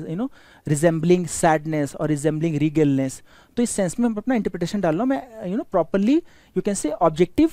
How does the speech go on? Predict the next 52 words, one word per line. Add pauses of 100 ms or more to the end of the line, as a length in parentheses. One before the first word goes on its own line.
नहीं
हूँ। (360)
ठीक
है, (500)
so
this
is
what
you
can (160)
talk
about
the (220)
objectivity। (120)
और
एसोसिएटेड (100)
थिंकर्स
बहुत
ही
कॉमन
है,
आप (100)
पॉजिटिव (120)
थिंकर्स
डाल
सकते
हैं, (340)
प्लस
आप
मैक्स
वेबर
का
जरूर
डालिएगा
because
he
was
talking
about
the
value
neutrality। (360)
और
value
neutrality
में
he
was
talking
about
certain
things